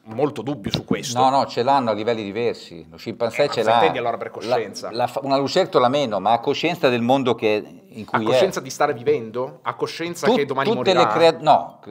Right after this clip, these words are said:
Speaker 2: che, che domani morirà no, ma tutte le creature hanno un rapporto con la realtà, interagiscono. Noi l'abbiamo a livello più elevato perché siamo autocoscienti, ma tutti gli animali, gli insetti, tutte le forme di vita hanno una forma di interazione con la realtà.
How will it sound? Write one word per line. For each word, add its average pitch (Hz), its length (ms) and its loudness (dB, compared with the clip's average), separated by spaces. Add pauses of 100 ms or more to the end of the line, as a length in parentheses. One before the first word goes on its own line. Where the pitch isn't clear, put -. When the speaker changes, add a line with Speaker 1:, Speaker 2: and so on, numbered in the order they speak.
(120)
Speaker 2:
che, 107 200 -8
che 107 120 -12
domani 110 460 0
morirà 139 240 2
no, 147 100 4
ma 104 120 2
tutte 190 300 -4
le 131 120 0
creature 127 460 0
hanno 120 140 4
un 113 60 2
rapporto 131 480 2
con 107 140 0
la 107 100 6
realtà, 101 540 4
interagiscono. 98 840 -6
Noi 151 140 -4
l'abbiamo 104 320 -2
a - 20 -8
livello 113 320 -2
più 117 140 -6
elevato 123 420 0
perché 110 460 -6
siamo 104 300 -6
autocoscienti, 95 840 -10
ma 95 280 -12
tutti 120 280 -12
gli 95 80 -6
animali, 92 480 -6
gli 87 60 -10
insetti, 92 580 -6
tutte 123 220 -10
le 107 40 -8
forme 101 160 -10
di 101 60 -10
vita 101 240 -6
hanno 95 140 -8
una 95 140 -10
forma 120 280 -6
di 92 240 -14 (600)
interazione 117 680 -2
con 120 120 0
la 107 100 4
realtà. 104 600 2